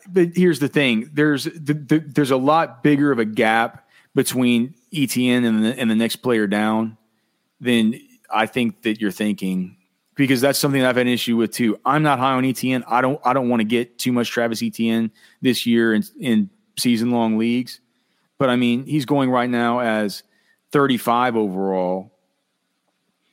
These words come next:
Um, Najee Harris, we have ahead of Eighteen, is going thirty-eight overall.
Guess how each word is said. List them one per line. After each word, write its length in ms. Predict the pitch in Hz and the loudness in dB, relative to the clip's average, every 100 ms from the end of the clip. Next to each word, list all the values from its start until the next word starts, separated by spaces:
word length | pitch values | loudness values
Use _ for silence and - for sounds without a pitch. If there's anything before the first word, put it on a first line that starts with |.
| - - | -20 -6
Um, 520 | 117 113 110 104 98 _ _ _ _ 120 | -2 0 2 0 -4 _ _ _ _ -2
Najee 300 | 127 131 117 | 0 2 2
Harris, 300 | 135 139 131 | 2 0 0
we 80 | |
have 120 | 117 113 | 0 0
ahead 200 | 110 131 | 0 0
of 80 | |
Eighteen, 320 | 110 104 110 104 | 0 -2 -4 -4
is 80 | |
going 160 | 95 98 | -4 -6
thirty-eight 520 | - 113 107 107 127 | -2 -2 0 0 0
overall. 760 | 110 95 87 90 87 85 90 | 0 -2 -4 -6 -4 -6 -10